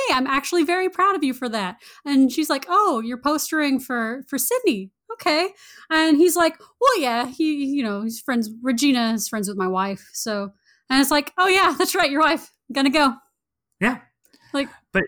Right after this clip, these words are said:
Speaker 2: he
Speaker 1: he
Speaker 2: gets all,
Speaker 1: doesn't
Speaker 2: like,
Speaker 1: get to be upset. No, he does
Speaker 2: yeah,
Speaker 1: not.
Speaker 2: no, he gets all, like, gloomy afterward, and it's like, "Buddy, this is, this is a problem that you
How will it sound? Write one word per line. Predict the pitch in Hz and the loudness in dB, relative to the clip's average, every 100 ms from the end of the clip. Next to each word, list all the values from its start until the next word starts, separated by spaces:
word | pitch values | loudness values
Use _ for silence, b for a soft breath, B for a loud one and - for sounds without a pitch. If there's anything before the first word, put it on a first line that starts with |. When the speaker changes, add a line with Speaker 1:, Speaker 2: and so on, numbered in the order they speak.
| - | -4
Speaker 2:
he | 160 | -8
Speaker 1:
he | 170 | -2
Speaker 2:
gets | 202 370 | 4 4
all, | 392 | 6
Speaker 1:
doesn't | 330 | 4
Speaker 2:
like, | - | 2
Speaker 1:
get | 262 | 0
to | |
be | 294 | 0
upset. | 262 - 240 180 254 | 0 0 -2 -4 0
No, | 247 190 - | 0 0 -2
he | 269 | -2
does | 247 262 | 0 0
Speaker 2:
yeah, | 131 | 0
Speaker 1:
not. | - | 0
Speaker 2:
no, | 135 | -4
he | - | -6
gets | 151 - | -10 -2
all, | 185 | 0
like, | 143 | 0
gloomy | 123 120 123 131 | 0 2 2 2
afterward, | 113 107 131 120 | 0 -2 -4 -4
and | 123 | -4
it's | 123 | -4
like, | 147 139 | -4 -2
"Buddy, | 139 165 | -2 -2
this | 165 156 185 | -2 -4 -2
is, | 170 123 - | -2 -4 -4
this | 135 170 | -4 -2
is | 143 | -4
a | 117 | -4
problem | - 123 127 139 | 0 0 0 -2
that | 117 110 | -4 -8
you | 107 110 120 127 151 185 | -4 -2 0 0 -2 -6